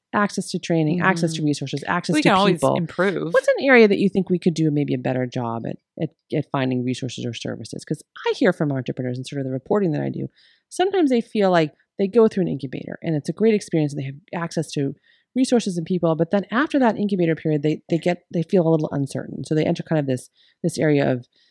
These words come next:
Speaker 1: you know, "What do I do next?" What's an area that you think maybe we could, we could turn up the volume a little bit in Pittsburgh and, and, and,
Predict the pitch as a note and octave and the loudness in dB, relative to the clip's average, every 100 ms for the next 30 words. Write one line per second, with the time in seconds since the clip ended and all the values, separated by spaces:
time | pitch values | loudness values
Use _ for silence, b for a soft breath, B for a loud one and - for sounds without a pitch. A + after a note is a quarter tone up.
0 | _ C4+ A3+ G3 F3+ F#3 E3+ D3+ C#3+ C3 | _ 2 6 6 8 8 8 6 4 0
1 | - - - b b - D#4+ F#4 E4+ A3 | -4 -16 -20 b b 0 2 4 2 6
2 | G3+ F3+ E3 E3 D3+ D3 C#3+ C#3 C#3 D#3 | 6 6 2 0 2 2 2 0 0 2
3 | C3 C3+ D#3 C#3+ - E3+ D#3 D3+ C3+ C3+ | 0 0 -2 -2 0 2 2 0 -2 0
4 | C3 B2+ B2 C#3 C3+ B2 B2+ - B2 A#2+ | 0 0 -4 -4 -6 -6 -8 -8 -6 -4
5 | A#2+ A#2+ - C3+ - D3+ C3+ | -6 -6 -6 -6 -6 -4 -4